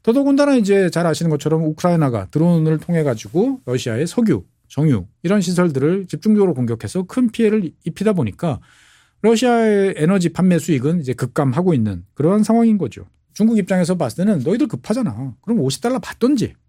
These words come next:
아니면 말던지 알아서 해라고 이야기를 하는 거죠. 사실 중국이 이런 식으로 배짱으로 나올 수 있는 가장 큰 이유는 중국이 더 이상 천연가스가 급하지 않다라는 거죠. 실제로 이 천연가스,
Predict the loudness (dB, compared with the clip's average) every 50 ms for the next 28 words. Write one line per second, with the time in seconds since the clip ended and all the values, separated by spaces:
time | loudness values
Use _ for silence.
0 | _ _ _ -8 -2 0 2 2 2 0 -2 -2 0 0 2 2 0 -2 -4 -8
1 | _ -6 -4 -4 -4 -4 -4 -2 0 0 0 0 -2 -6 -14 _ _ _ -16 -14
2 | -10 -4 -2 0 2 2 2 0 -2 -4 -4 -4 -2 0 2 2 2 0 -2 -6
3 | -10 -12 -14 -16 _ _ _ -20 -20 -20 _ _ -2 -2 0 2 2 2 4 2
4 | 2 2 2 2 2 0 0 2 2 2 2 2 2 2 0 0 0 0 -4 -2
5 | 0 0 0 2 2 2 2 0 0 -2 -2 -2 -2 -2 -2 -2 -4 -6 -10 -10
6 | -6 -4 -4 -4 -2 0 0 2 2 0 0 0 0 -2 -2 -4 -6 _ _ _
7 | _ _ _ -2 0 0 2 2 0 0 -2 -4 -6 _ _ -4 -4 -2 -2 -2
8 | -2 -2 -2 0 0 2 2 2 2 0 -2 -2 -2 -4 -4 -4 -4 -6 -4 -4
9 | -2 -2 0 -2 -2 -2 -2 -4 -4 -4 -6 -12 _ _ -2 0 0 2 0 0
10 | -4 -6 -8 -8 -8 -10 -14 _ _ _ _ -8 -4 -2 0 2 4 4 4 2
11 | 2 2 0 0 0 -2 0 2 2 2 2 2 2 0 -2 -2 -6 -8 -10